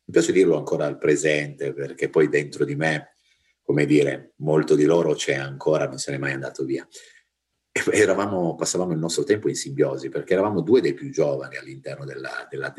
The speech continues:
dell'azienda, non erano ancora arrivati i ragazzi, tutti i ragazzi che dicevo prima. E quindi, eh, abbiamo conosciuto, eh, le no-, le persone che sono diventate le nostre future mogli.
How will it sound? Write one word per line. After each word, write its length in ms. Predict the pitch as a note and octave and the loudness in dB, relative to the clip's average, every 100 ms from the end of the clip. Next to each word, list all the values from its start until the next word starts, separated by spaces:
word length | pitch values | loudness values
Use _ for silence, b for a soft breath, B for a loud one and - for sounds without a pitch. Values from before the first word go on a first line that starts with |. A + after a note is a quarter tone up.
| C#2+ D#2 | -6 -2
dell'azienda, 540 | C#2+ C#2 F#2+ E2 C#2 | -4 2 4 2 -4
non 100 | C#2+ | -4
erano 220 | D#2 D2 | -4 -4
ancora 220 | D2 D#2+ | -2 0
arrivati 400 | C#2+ C#2+ D2 - | 2 2 0 -2
i 20 | C#2 | -4
ragazzi, 760 | C#2+ C#2+ C#2 - - C#2+ C#2 | -4 -6 -6 -8 -2 -2 -2
tutti 360 | - - - - | 2 2 2 0
i 20 | |
ragazzi 460 | C#2 C2+ C2+ - C#2+ | 0 -2 -6 -8 -8
che 120 | C#2 | -6
dicevo 380 | C#2+ - C2+ C2 | -4 -4 -4 -2
prima. 340 | - - - _ _ _ _ _ _ - - | -4 -6 -8 _ _ _ _ _ _ -14 -6
E 80 | - | 0
quindi, 400 | C#3 D3 E2 B B B B B - | 4 6 4 B B B B B -4
eh, 760 | D2+ C#2 B1+ A#1+ A1+ A1 - | 0 2 2 0 -2 -8 -10
abbiamo 340 | - E2 F#2 F2 | -2 2 2 2
conosciuto, 1000 | F#2 E2+ E2 - F#2 F#2 E2+ E2 E2 B B _ _ | 2 0 -2 2 4 4 4 4 0 B B _ _
eh, 520 | D2+ C#2+ C#2 C#2 C2 | -2 0 0 -2 -4
le 160 | C2 E2+ | 0 2
no-, 280 | F2+ F2+ - | 2 -2 -2
le 180 | F2 D#2+ | 0 2
persone 340 | F2 - A#2+ | 0 2 0
che 80 | A#2+ | 0
sono 160 | D#2 D2 | -2 0
diventate 340 | D2 D2 D2+ | 0 -2 -4
le 80 | D2 | -4
nostre 260 | D2+ - | -4 -4
future 360 | - C#2 D2 C#2 | -4 -2 0 0
mogli. 480 | E2 F2 C#2+ C#2+ | 0 0 -2 -6